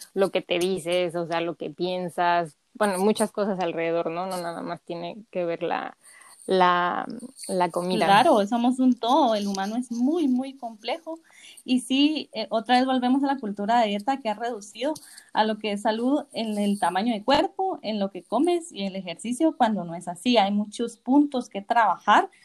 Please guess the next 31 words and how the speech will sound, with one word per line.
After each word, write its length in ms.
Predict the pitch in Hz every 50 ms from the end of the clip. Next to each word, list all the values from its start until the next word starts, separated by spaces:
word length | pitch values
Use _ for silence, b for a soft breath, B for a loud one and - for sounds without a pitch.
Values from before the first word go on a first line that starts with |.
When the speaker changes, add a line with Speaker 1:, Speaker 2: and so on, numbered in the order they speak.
| b b b
Speaker 2:
atrás 460 | - 196 - - 208 202 220 233 220
de 100 | 254 262
la 180 | 269 254 254
comida 540 | - 208 190 196 202 233 277 311 311 302 - -
y 120 | 226 226
el 140 | 208 208 202
ejercicio 720 | 202 202 196 175 175 175 - - 262 349 381 - 392 403 415 - b b b b b b
para 260 | - 233 220 214 202
de 120 | 196 196
verdad, 600 | 190 185 180 175 175 185 196 226 269 285 - - _ _ _
eh, 220 | 196 208 202 202
ser 360 | 202 - - 220 226 240 240 -
seres 360 | - 240 220 214 233 247 247
saludables, 720 | 269 262 247 214 180 175 180 202 262 330 349 359 349 - - _ _ _ _ _ _ _ _ -
eh, 260 | - 226 220 220 220 - _ -
individualmente. 1040 | 240 233 220 233 214 190 185 185 196 190 190 196 233 226 208 190 - - 165 170 - _ _ _
Cada 260 | - 220 220 226 233 240
quien 320 | - 240 254 269 294 302 262
define 360 | 240 240 - 226 214 226 233
la 140 | 240 240 240
salud 480 | - 214 180 190 214 254 311 330 330 - _ _ _ _
como, 480 | - 214 202 202 185 170 165 - 175 - _ _
como 600 | - 208 208 202 185 170 160 156 156 156 170 170 165
sea, 340 | - - 247 269 381 349 254
¿verdad? 280 | 190 170 175 196 226
Según 320 | 214 - 208 180 180 190 196
su 160 | - 247 247
contexto. 680 | - 180 165 165 165 - 220 208 - - - _ - _ _ _ _ _ _ _ _ _ _ _ -
Speaker 1:
Exactamente, 840 | 214 190 - - - 202 190 180 - 202 196 190 196 185 - 190 190
según 360 | 185 180 170 175 180 175 175
sus, 180 | - 196 185